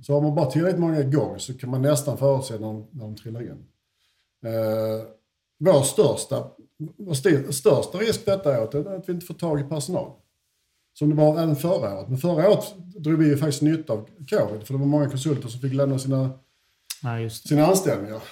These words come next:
Speaker 1: Men nu är, nu är teknikbranschen på topp igen. Det är jättesvårt att få tag i ingenjörer.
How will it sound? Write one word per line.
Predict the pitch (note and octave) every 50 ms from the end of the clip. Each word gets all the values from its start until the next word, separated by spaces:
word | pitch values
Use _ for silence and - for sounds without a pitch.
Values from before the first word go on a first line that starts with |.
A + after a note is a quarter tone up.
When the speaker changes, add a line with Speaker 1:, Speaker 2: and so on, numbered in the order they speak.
| - - _ _ _ _ _
Speaker 1:
Men | E3 E3 E3+ E3+
nu | D3+ C#3+
är, | D3 E3 F3+ G3+ G3+ E3+
nu | F3 F#3 F3 D3 C3+ C#3 D3+ D#3+
är | D3+
teknikbranschen | - F#3+ F#3+ A3 G3+ D#3 C3 - - E3 D#3+ C#3 E3+ D#3 D3
på | - E3
topp | - F#3 D#3+ - - -
igen. | F#3+ F3 A2+ G2+ G#2 A2
Det | C3
är | C#3 D3+ D#3
jättesvårt | F#3 G3+ G3 - C3 - A#2 G#2 -
att | C3+ C3+ -
få | G#3+
tag | G#3+ E3+ C3+
i | C3+
ingenjörer. | C#3+ C#3+ D#3+ C#3+ - - -